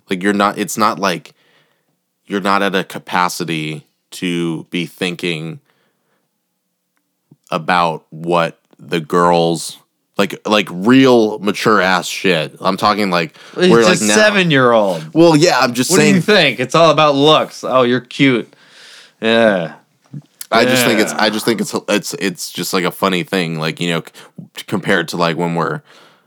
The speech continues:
Speaker 1: we're, you know, we're older, and now it's like, you know, "Oh, I gotta, you know, I gotta take
Speaker 2: Yeah,
Speaker 1: this
Speaker 2: what's
Speaker 1: girl."
Speaker 2: her career like?
Speaker 1: Exactly. Yeah.
Speaker 2: Okay. Who
Speaker 1: So,
Speaker 2: hmm.
Speaker 1: oh, he, it seems like he's going out with his,
Speaker 2: It's a
Speaker 1: his,
Speaker 2: little bit
Speaker 1: his
Speaker 2: too
Speaker 1: friends.
Speaker 2: much makeup.
Speaker 1: Yep.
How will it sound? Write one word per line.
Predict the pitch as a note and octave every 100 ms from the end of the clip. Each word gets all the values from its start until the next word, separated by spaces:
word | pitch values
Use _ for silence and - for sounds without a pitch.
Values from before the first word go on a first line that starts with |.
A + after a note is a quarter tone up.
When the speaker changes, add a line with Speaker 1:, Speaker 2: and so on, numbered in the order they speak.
| _
Speaker 1:
we're, | - D#2 - -
you | E2+
know, | D#2+ D#2+
we're | D#2+ B1+
older, | F2+ F2 D#2+
and | D#2
now | D#2+
it's | E2 -
like, | D2+ - _ - _
you | F2
know, | F2 D#2+ _ -
"Oh, | G2+ A#2+
I | G#2
gotta, | F#2 E2+
you | F2
know, | F2 F2 E2
I | F2+
gotta | F2
take | D#2+ F#2
Speaker 2:
Yeah, |
Speaker 1:
this | A#2
Speaker 2:
what's | A2
Speaker 1:
girl." | G2+
Speaker 2:
her | A#2
career | - B2+ B2 B2+ B2
like? | G#2+ F#2+ F2 E2+ -
Speaker 1:
Exactly. | G2 F2 F#2+ F#2 F2 E2
Yeah. | E2+ A2 G#2+
Speaker 2:
Okay. | A#2 A2+ A2 A2+ A2+ - _ _ - - -
Who | C3
Speaker 1:
So, | B2+ G2 F2
Speaker 2:
hmm. | E2 A2+ A2+ F2 D#2
Speaker 1:
oh, | F#2+ F#2
he, | E2+ F2 F2+ E2+
it | D#2 - - - - _ -
seems | - G2 -
like | F2
he's | F2
going | - F#2 F2+
out | F2
with | F2
his, | F#2 F#2
Speaker 2:
It's | - - -
a |
Speaker 1:
his, | F#2+
Speaker 2:
little | F#2+ G2+
bit | G2+
Speaker 1:
his | F2
Speaker 2:
too | G#2
Speaker 1:
friends. | F#2+
Speaker 2:
much | F#2+ A2 -
makeup. | A2 F2+ - _ _ - F2+
Speaker 1:
Yep. | F#2